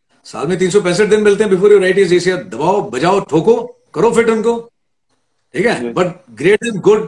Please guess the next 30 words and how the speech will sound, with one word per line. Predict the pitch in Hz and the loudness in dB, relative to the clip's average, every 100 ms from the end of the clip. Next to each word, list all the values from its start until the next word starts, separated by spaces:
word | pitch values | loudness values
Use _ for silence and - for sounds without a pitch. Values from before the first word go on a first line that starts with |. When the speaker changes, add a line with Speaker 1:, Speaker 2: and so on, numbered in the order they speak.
| - _ _ 240 | -12 _ _ -16
Speaker 1:
but | 233 185 | -12 -10
at | |
least | 254 262 | -8 -10
उस | 254 | -8
काबिल | 160 190 202 | -2 0 0
बनाओ। | 139 104 | -2 -10
You | 156 | -10
can't | 240 269 202 | -6 -6 -4
complain | 185 214 | -4 -4
on | 226 | -4
three | 208 208 190 | -6 -4 -4
sixty-five | 190 196 190 185 | -4 -2 0 2
day | |
कि | 185 | 0
बंदे | 180 170 190 | -2 -2 -2
फद्दू | 180 156 160 | -2 -4 -4
हैं। | 117 - _ _ _ _ _ _ - | -4 -12 _ _ _ _ _ _ -8
No, | 160 165 | -4 -4
not | 143 185 | -2 -2
my | 185 185 | -2 -2
cup | 156 | -4
of | 131 | -6
tea। | - 87 - _ _ _ 175 | -10 -18 -20 _ _ _ -4
In | |
my | 202 226 | 0 2
unit | 226 226 | 2 2
it | 214 | 2
was | 208 | 2
not | 175 196 | 2 0
allowed | 156 139 | -2 -4